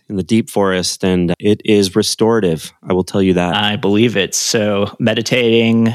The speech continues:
Speaker 2: observing nature, perhaps playing the bamboo flute?
Speaker 1: All of these things whilst wearing a robe, of course.
Speaker 2: Okay. Yeah. No, that sounds copacetic, man. So are, are you detoxed?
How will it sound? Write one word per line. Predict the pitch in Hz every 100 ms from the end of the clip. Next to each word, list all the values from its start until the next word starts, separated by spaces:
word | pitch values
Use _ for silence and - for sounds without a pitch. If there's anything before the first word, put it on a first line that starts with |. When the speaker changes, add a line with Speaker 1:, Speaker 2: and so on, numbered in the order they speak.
| -
Speaker 2:
observing | - 95 117 113
nature, | 110 107 110 113 107
perhaps | - 101 110 110 -
playing | - 123 113 110
the | 104 110 98
bamboo | - 113 110 117 110
flute? | - 117 196 - - _ _ _ -
Speaker 1:
All | 135
of | 190
these | 113 92 -
things | 92 82 80 85 87
whilst | 98 101 107 - -
wearing | 113 117 113
a |
robe, | 104 107 123 92
of | 82 85
course. | - 87 92 117 - -
Speaker 2:
Okay. | 104 104 120 123 92 - _ _
Yeah. | 104 101 - 113 - _ -
No, | 147 110
that | 110 107
sounds | 120 110
copacetic, | - 117 98 117 104 87
man. | 101 101 110 - -
So | - 120 117
are, | 110 117
are | -
you | 120 113
detoxed? | 113 123 139 180 - -